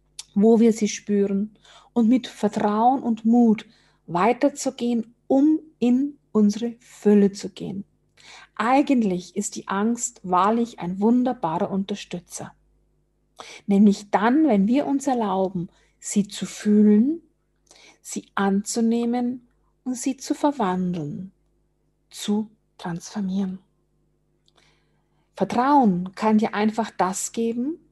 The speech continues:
dass du wirklich hier bist, um glücklich zu sein und das Leben dich liebt. Das ist dein Geburtsrecht. Mut kann dir einfach das geben, dass du es dir wert bist,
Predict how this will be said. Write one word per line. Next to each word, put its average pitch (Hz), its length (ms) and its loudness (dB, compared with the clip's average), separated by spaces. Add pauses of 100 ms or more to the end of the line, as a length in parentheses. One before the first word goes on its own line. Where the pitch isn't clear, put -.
(360)
dass 185 240 -2
du 196 180 0
wirklich 285 380 4
hier 294 300 6
bist, - 500 -6 (400)
um 214 160 4
glücklich 220 460 2
zu 240 120 -8
sein 233 520 -4 (280)
und 214 200 4
das 214 180 0
Leben 202 560 -2 (140)
dich 226 180 -8
liebt. 180 420 -10 (360)
Das 165 240 -6
ist - 200 -4
dein 226 140 0
Geburtsrecht. - 840 -8 (500)
Mut 294 540 6 (480)
kann 214 160 4
dir 214 160 2
einfach 202 340 -4
das - 460 -2
geben, 240 340 -4
dass - 320 -4
du 262 200 -4
es - 200 -4
dir 196 320 -6
wert 180 380 -10
bist, - 380 -14